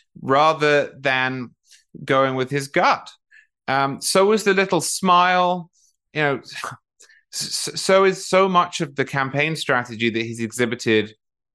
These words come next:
thus far. Um, and he's getting caught in the middle as a result. Either you put up your hand like Vivek and you just commit to the part.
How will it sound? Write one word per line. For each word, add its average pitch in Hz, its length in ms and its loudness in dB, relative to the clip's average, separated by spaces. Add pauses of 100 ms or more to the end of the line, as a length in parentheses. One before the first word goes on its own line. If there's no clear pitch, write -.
(140)
thus 123 320 -2
far. 143 420 2 (560)
Um, 131 300 -2 (240)
and 160 120 0
he's 175 120 0
getting 208 260 0
caught 220 380 2
in 196 80 -2
the 190 80 -2
middle 196 280 0
as 160 160 -2
a 170 80 -4
result. 156 580 0
Either 185 680 2
you 156 160 -4
put 196 220 0
up 220 160 0
your 202 140 2
hand 151 260 0
like 127 220 0
Vivek 117 380 0
and 175 160 2
you 170 80 2
just 220 280 0
commit 196 380 0
to 202 100 -2
the 170 100 -2
part. 107 380 -2